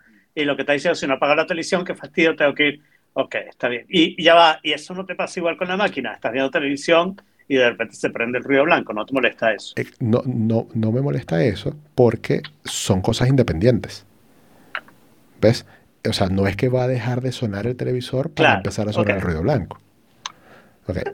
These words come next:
Speaker 2: entonces,
Speaker 1: Ah.
Speaker 2: ese te-, ese es por el tema de los HomePods. Ahora,
Speaker 1: Ok,
Speaker 2: por el tema
Speaker 1: cerremos
Speaker 2: del
Speaker 1: entonces
Speaker 2: Amazon
Speaker 1: los
Speaker 2: Echo
Speaker 1: HomePods.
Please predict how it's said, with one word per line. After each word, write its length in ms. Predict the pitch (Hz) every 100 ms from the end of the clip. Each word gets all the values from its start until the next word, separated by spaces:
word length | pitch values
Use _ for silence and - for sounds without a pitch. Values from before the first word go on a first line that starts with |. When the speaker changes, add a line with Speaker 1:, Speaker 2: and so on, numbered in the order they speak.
| 392 349
Speaker 2:
entonces, 260 | 339 -
Speaker 1:
Ah. 60 | 254
Speaker 2:
ese 240 | 175 185 -
te-, 180 | - -
ese 260 | 175 220
es 60 | 208
por 120 | 185
el 60 | 143
tema 200 | 139 147
de 60 |
los 80 | 104
HomePods. 380 | 92 73 - - -
Ahora, 260 | 90 80 _ -
Speaker 1:
Ok, 100 | -
Speaker 2:
por 120 | 101
el 80 | 95
tema 140 | 143
Speaker 1:
cerremos 280 | 147 151 151
Speaker 2:
del 100 | 143
Speaker 1:
entonces 240 | 131 139 135
Speaker 2:
Amazon 80 |
Speaker 1:
los 100 | 131
Speaker 2:
Echo 80 | 143
Speaker 1:
HomePods. 400 | 110 139 151 -